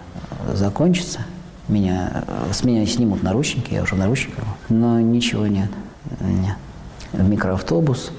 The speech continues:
и потом допросы, такие с пристрастием. И вопросы странные. Я должен был сказать,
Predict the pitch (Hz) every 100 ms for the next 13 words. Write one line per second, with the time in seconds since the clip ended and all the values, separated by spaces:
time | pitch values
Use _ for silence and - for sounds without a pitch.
0 | - - 104 113 110 92 92 92 92 92
1 | 120 143 - 113 - - 104 - 104 -
2 | 120 - 123 143 - - 107 - - -
3 | - 104 95 151 156 - - 110 98 87
4 | 90 87 - 92 95 87 90 - 95 104